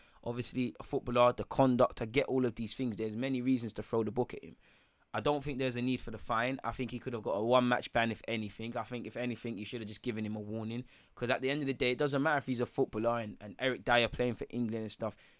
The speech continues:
If somebody's gonna hurt your family member or your brother, you're not thinking about professionalism. You're going to protect. Do you get it? So I think the F A have done, have done him dirty, and I think people have been more punished har-, less harshly for, for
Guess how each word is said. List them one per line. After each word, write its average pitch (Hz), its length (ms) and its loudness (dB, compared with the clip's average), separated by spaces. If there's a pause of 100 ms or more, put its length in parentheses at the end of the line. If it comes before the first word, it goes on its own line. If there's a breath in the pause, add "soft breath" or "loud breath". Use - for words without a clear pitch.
(180 soft breath)
If 139 140 2
somebody's 151 380 4
gonna 143 220 4
hurt 139 200 10
your 127 140 4
family 127 340 2
member 120 280 2
or 117 60 0
your 117 140 0
brother, 117 320 0
you're 139 140 -4
not 175 180 -4
thinking 127 320 -2
about 113 280 2
professionalism. 110 720 0
You're 143 120 6
going 151 240 6
to - 120 -2
protect. - 540 -2 (300 soft breath)
Do 131 80 -4
you 120 40 -4
get 156 160 2
it? 113 180 -2 (280 soft breath)
So - 140 -4
I 147 140 6
think 156 340 -2
the 143 140 -2
F 143 180 -2
A 143 280 -4 (100)
have 117 180 -6
done, 120 320 0
have 123 160 -8
done 123 160 0
him 110 100 -2
dirty, 143 300 2
and 135 100 -2
I 135 40 0
think - 260 -4
people 151 280 -4
have 131 80 0
been 135 140 2
more 131 280 2 (100)
punished 147 340 -2
har-, 139 300 -2 (100)
less 135 240 2
harshly 135 400 2
for, 123 220 -4
for 120 300 -8